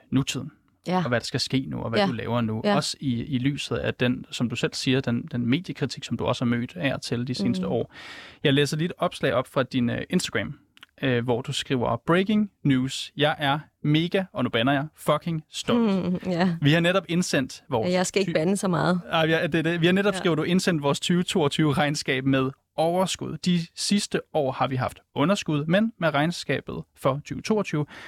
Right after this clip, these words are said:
Speaker 1: ja, så kommer vi ud med et flot overskud. Og det er på
Speaker 2: Mm.
Speaker 1: trods af de udfordringer med en ændret verden efter corona, recession, et cetera. Når vi har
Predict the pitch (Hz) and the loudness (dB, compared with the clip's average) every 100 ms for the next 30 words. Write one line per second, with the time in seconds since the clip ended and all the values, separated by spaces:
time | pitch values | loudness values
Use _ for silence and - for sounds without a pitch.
0 | - - 143 - 180 160 143 139 147 147 | -8 -4 -2 2 2 4 2 2 2 2
1 | - - - 123 113 - _ - 147 170 | -4 -14 -2 0 0 -6 _ 0 2 2
2 | - - - 185 185 190 156 160 143 127 | -2 -8 -2 0 0 0 0 0 -2 -2
3 | 143 165 156 - - - 127 120 120 117 | -2 0 -2 -2 -6 -4 -2 0 0 0
4 | 131 139 - 135 - 156 135 185 - 139 | 2 0 -2 -6 0 0 0 -4 -6 -8
5 | - - - 147 156 165 - - - - | -10 -12 -2 2 2 2 -2 -14 -6 -2
6 | 127 131 - 156 117 127 - 127 - - | 0 2 2 0 -2 -6 -4 -2 -2 -4
7 | - - - - - - 165 180 143 123 | -10 -12 -16 -16 -10 0 0 2 2 2
8 | 120 147 | 0 -6